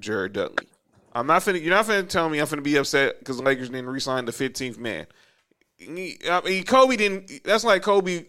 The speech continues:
being upset 'cause they didn't re-sign Josh Powell or Adam Morrison. Are you kidding me right now? Stop. Bill Plaschke saying that this is basically gonna,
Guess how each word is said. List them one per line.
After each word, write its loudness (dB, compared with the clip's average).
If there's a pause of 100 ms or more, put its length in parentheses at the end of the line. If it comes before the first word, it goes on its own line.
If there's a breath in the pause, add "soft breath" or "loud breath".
(140)
being 0
upset 4
'cause -4
they 4
didn't 2
re-sign 0
Josh 4
Powell 6
or 0
Adam 4
Morrison. -2 (1120)
Are -6
you 0
kidding 2
me 0
right 6
now? 2 (440)
Stop. 2 (580)
Bill 6
Plaschke 4
saying 0
that 0
this 2
is -8
basically 2
gonna, 0